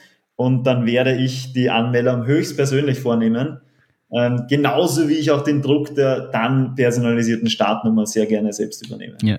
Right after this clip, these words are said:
Speaker 2: ich möchte, ich möchte aber darauf hinweisen, dass falls du von einem gewissen Peter eine E-Mail bekommst, wo nicht Peter drinsteht, dann möchte ich bitte, dass du vorher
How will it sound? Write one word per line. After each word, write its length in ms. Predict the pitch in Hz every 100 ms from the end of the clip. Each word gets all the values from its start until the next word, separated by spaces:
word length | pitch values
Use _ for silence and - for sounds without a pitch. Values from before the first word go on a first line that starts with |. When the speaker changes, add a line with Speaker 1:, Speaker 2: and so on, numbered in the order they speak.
| -
Speaker 2:
ich 180 | 120 127
möchte, 260 | 123 -
ich 100 | 117
möchte 240 | 120 120 131
aber 60 |
darauf 160 | 123 -
hinweisen, 400 | 127 117 113 113
dass 120 | 113
falls 280 | - 117 113
du 100 | 123
von 180 | - 120
einem 220 | 120 120
gewissen 400 | 120 127 - 120
Peter 300 | 123 131 117
eine 100 | 113
E-Mail 220 | 131 117
bekommst, 540 | 117 - 113 120 -
wo 60 | 120
nicht 320 | 131 143 -
Peter 280 | - 127 131
drinsteht, 600 | 123 131 135 - 107 120 120 123 -
dann 140 | 117
möchte 240 | 120 120 127
ich 60 | -
bitte, 220 | 135 123
dass 200 | 123 -
du 80 | 123
vorher 380 | - 117 123